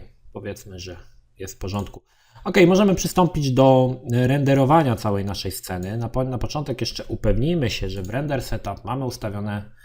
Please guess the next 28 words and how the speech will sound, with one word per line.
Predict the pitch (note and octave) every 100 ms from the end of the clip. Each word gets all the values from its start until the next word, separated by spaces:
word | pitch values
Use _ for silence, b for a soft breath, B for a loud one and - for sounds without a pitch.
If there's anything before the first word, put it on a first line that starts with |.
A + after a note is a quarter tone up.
| B B -
naszą | G2 F#2 G#2
rozdzielczość. | G#2 G#2 G2+ A#2 A2+ F#2+ F2
W |
moim | A2+ C#3+
wypadku | B2+ B2+ C3 B2
jest | A#2 -
to | G#2
tysiąc | - C#3 D3+ A2+
dziewięćset | G#2+ G#2 -
dwadzieścia | F#2+ G2 G#2 A#2 G#2+
na | G2 G2
tysiąc | - F#2+ - F#2+ -
osiemdziesiąt. | G2 G2+ F#2+ G#2+ - F2 - B B B
Wybieram | G#2 A#2 C#3 A#2
sobie | - G#2 G2+ -
Active | G#2+ - E3
Segment, | - A2+ F#2+ F#2+ G2 - - G2
wybieram | F#2+ G2+ G2+ G2+
sobie | G2+ G2 F#2
Files, | F2+ - F2+ G2 C3 C3+ - b b b b b b - -
e, | G2+ G2 G2
wybieram | A2 E3 E3+
sobie | C#3 C#3 B2+
folder, | - E3+ F3 C3+ A2+
gdzie | G2+ G#2
chcę | - - A2 G#2 G#2 - E2+
zapisać | E2 E2+ D#2+ F3 F3 G2 - -
mój | F#2 E2+